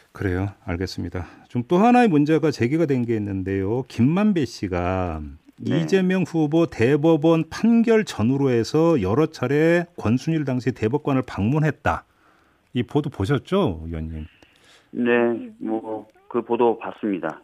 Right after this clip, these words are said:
Speaker 2: 예.
Speaker 1: 음, 그러면서 이것이 결국은 이재명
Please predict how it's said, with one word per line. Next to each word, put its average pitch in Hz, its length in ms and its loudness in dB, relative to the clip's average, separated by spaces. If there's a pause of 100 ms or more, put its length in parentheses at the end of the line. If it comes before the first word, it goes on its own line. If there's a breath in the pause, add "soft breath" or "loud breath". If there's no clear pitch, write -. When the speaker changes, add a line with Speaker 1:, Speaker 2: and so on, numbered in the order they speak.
Speaker 2:
예. 120 60 -4
Speaker 1:
음, 110 560 -4
그러면서 156 420 0
이것이 143 400 0
결국은 160 800 0
이재명 190 880 0